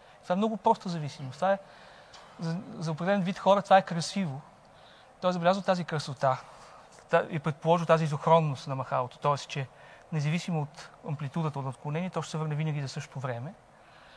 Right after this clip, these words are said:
И това го заинтригува. След това той посещава лекции в Пиза по геометрия,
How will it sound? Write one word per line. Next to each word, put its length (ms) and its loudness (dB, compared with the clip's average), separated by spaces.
И 20 -12
това 160 8
го 60 0
заинтригува. 520 -2
След 160 -4
това 100 -4
той 320 0
посещава 460 2
лекции 260 -4
в 40 -14
Пиза 200 -6
по 100 -10
геометрия, 480 -6